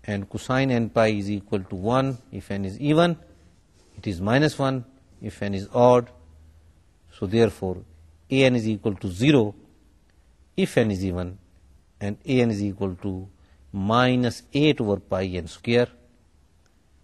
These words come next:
if n is odd. Look please, if n is odd, then cosine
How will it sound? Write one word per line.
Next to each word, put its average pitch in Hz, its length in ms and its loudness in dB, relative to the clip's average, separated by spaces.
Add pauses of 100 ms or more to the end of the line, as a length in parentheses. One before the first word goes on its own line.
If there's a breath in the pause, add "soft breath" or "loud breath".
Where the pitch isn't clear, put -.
(580)
if 120 220 0
n 98 120 -2
is 87 140 -6
odd. 80 220 -6 (1500)
Look 120 160 -6
please, 139 420 0 (400 soft breath)
if 117 220 -6
n 107 160 0
is 104 100 0
odd, 143 360 6 (680 soft breath)
then 104 220 -2
cosine 120 640 0